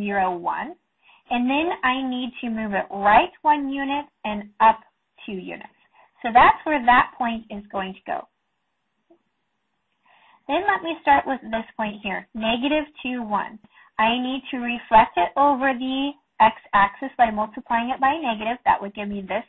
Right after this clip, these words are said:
here. And then I'm going to shift it right one unit and up two units. So that gives me this point right here. This guy over here, if I reflect it, that puts me up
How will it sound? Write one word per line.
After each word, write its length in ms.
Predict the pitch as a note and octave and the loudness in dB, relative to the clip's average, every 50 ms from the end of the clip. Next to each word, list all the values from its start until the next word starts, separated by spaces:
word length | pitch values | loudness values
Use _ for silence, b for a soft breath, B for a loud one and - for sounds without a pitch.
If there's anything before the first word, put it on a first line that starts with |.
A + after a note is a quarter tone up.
| _ _ | _ _
here. 240 | A#3+ G#3+ G#3 B3 D4 _ _ _ b b b b b b b b b _ | -10 -10 -10 -10 -12 _ _ _ b b b b b b b b b _
And 180 | A#3+ A3+ A3+ | -2 0 0
then 80 | A3+ A3 | 2 2
I'm 160 | A3 A3+ A3+ | 2 2 2
going 280 | A3+ A3 A3 A3 A3+ A#3 - - | -2 -4 -4 -4 -6 -8 -8 -8
to 80 | A#3 A3+ A3+ A3+ - - - | -8 -8 -8 -10 -10 -8 -2
shift 320 | A#3 A3+ A3 A3+ - _ _ - | 0 0 0 0 -4 _ _ -4
it 180 | G#3 F#3+ F#3 - | -4 -4 -4 -4
right 560 | - F#3+ F#3 F#3+ G3 G3 G3+ A#3+ F4 F#4+ - _ _ _ _ _ _ _ _ | -8 -6 -4 2 4 4 4 4 2 0 -8 _ _ _ _ _ _ _ _
one 280 | C4 B3+ C4 C4 B3+ | 0 0 0 -2 -4
unit 400 | B3+ B3 A#3 A#3 A#3+ F#4+ F#4 - _ _ _ _ _ _ _ _ _ _ _ _ _ _ _ _ | -4 -4 -2 -2 -4 -4 -6 -10 _ _ _ _ _ _ _ _ _ _ _ _ _ _ _ _
and 200 | G#3+ G#3+ G#3+ G#3+ - - - | -6 -4 -4 -6 -8 2 4
up 220 | G3+ G#3+ - - - _ _ _ _ _ _ _ - | 4 4 4 2 -12 _ _ _ _ _ _ _ -10
two 60 | A3 | -8
units. 340 | F#3+ F#3 F3+ F3 - - _ _ _ _ | -8 -8 -10 -12 -14 -18 _ _ _ _
So 60 | A#3+ | 0
that 180 | G#3+ G#3 G#3+ G#3+ | 0 0 0 0
gives 160 | - B3 A3+ | -4 -4 -4
me 140 | A3 A3 A3 G#3 | -4 -6 -6 -4
this 180 | G3+ G3 G3 _ - | -6 -6 -8 _ -12
point 180 | G3 F#3+ F#3 - | -12 -12 -10 -10
right 220 | - F3+ - - _ | -14 -14 -14 -16 _
here. 160 | - - _ _ _ _ _ _ _ _ _ _ _ _ _ _ _ _ _ _ _ _ _ _ _ _ _ _ _ _ _ _ _ _ _ _ _ _ _ _ _ _ _ _ _ _ _ _ _ _ _ _ _ _ _ _ _ _ _ _ _ _ _ _ _ | -20 -20 _ _ _ _ _ _ _ _ _ _ _ _ _ _ _ _ _ _ _ _ _ _ _ _ _ _ _ _ _ _ _ _ _ _ _ _ _ _ _ _ _ _ _ _ _ _ _ _ _ _ _ _ _ _ _ _ _ _ _ _ _ _ _
This 140 | B3+ A#3+ A3+ - | -8 -8 -8 2
guy 300 | - A3+ A3 G#3 G#3 G3+ | 4 6 6 6 6 2
over 200 | G3+ F#3+ G3 G3 G3 G3 | 2 2 0 -2 -2 -4
here, 280 | - G3+ G3+ A#3 D#4+ F4+ | -6 -4 0 0 0 0
if 60 | - - | 4 4
I 260 | B3 A3+ A3 A3 A#3 | 4 4 4 0 -2
reflect 440 | A3+ - _ A#3 A3+ B3 - _ _ | -6 2 _ 6 6 6 6 _ _
it, 160 | D#4+ F#4+ A#4 - _ _ | 0 0 0 0 _ _
that 220 | - - - - _ _ _ | 2 2 2 2 _ _ _
puts 160 | - B3 - _ - | -12 -12 -12 _ -8
me 260 | A3+ A3 G#3+ A3 G#3+ - | -8 -6 -6 -6 0 2
up 160 | G3+ F#3+ F#3+ | 2 2 0